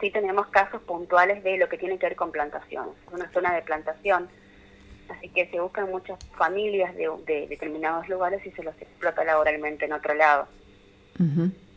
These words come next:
Speaker 1: Lo que tenemos en Misiones es que en este último tiempo, en los últimos años, nos hemos transformado en un lugar de ofrecimiento y captación, con lo cual ya sean familias enteras que son llevadas de forma engañosa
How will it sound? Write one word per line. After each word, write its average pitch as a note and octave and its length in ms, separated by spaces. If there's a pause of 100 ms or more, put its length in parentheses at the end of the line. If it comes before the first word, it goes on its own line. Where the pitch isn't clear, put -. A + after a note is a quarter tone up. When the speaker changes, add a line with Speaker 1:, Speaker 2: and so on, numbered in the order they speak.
(140)
Speaker 1:
Lo G3 80
que A3 80
tenemos C4 340
en C4+ 160
Misiones B3 480
es - 60
que B3+ 240
en F#3+ 160
este - 180
último G3+ 440
tiempo, A3+ 680
en F#3+ 120
los - 100
últimos F#3 380
años, A3+ 200
nos G#3 120
hemos G3+ 240
transformado G3 640 (280)
en G3 120
un G3+ 80
lugar G3 220
de G3+ 80
ofrecimiento F#3 540
y F#3+ 40
captación, F#3 640 (320)
con F#3 120
lo F#3 120
cual F#3+ 160
ya F#3 160
sean E3 180
familias G#3 680
enteras F#3+ 460
que F3 180 (400)
son F#3 160
llevadas F#3 300
de F3+ 80
forma F#3 260
engañosa F3+ 640